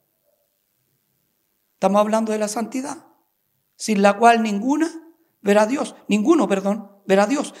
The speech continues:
Que dice en el libro de, de Apocalipsis, dice, "Mas los perros estarán afuera, los fornicarios, los hechiceros,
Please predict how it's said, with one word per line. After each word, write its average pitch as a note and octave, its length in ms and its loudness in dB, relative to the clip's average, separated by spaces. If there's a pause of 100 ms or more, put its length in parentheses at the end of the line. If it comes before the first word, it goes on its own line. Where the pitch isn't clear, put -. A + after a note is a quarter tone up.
(200)
Que A3 120 4
dice B3 260 0
en B3+ 80 -2
el A#3+ 120 -4
libro B3 240 -4
de, A#3 220 -6 (260)
de A3+ 80 6
Apocalipsis, A#3 680 0 (240)
dice, A3+ 260 4
"Mas A3+ 320 2
los A#3 140 -2 (120)
perros E4 300 2
estarán C4 300 -4
afuera, F#3+ 400 -8
los F#3+ 180 -4
fornicarios, G3 640 -2
los F#3 160 -4
hechiceros, G3+ 600 -2